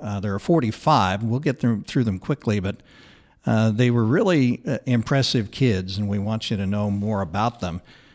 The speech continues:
I'm gonna give the first one to you, Brittany, because, uh, her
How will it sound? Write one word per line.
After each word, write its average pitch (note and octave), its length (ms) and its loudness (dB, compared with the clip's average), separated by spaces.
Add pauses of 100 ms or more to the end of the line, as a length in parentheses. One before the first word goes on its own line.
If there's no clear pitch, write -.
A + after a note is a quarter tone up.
(140)
I'm C3 140 -2
gonna D3 120 0
give G#2 180 0
the G2 60 0
first B2 340 -2
one G2+ 280 2
to - 140 -4
you, G2+ 300 0
Brittany, F2+ 400 -4
because, G2 920 -4
uh, F2 360 -4
her A#2 340 -2